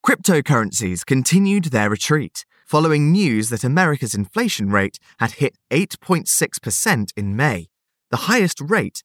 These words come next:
in more than forty years. Ether tumbled to its lowest level since March twenty twenty-one.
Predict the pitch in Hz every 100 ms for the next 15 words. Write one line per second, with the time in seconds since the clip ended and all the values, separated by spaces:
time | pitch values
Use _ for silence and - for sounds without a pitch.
0 | _ - 131 113 98 113 117 - 90 -
1 | 87 87 117 104 87 - - _ _ _
2 | _ _ _ _ _ - 151 160 175 202
3 | - 156 127 131 - 135 - 131 190 131
4 | 139 202 127 117 - 131 120 98 90 -
5 | - 95 95 90 101 - 95 120 156 95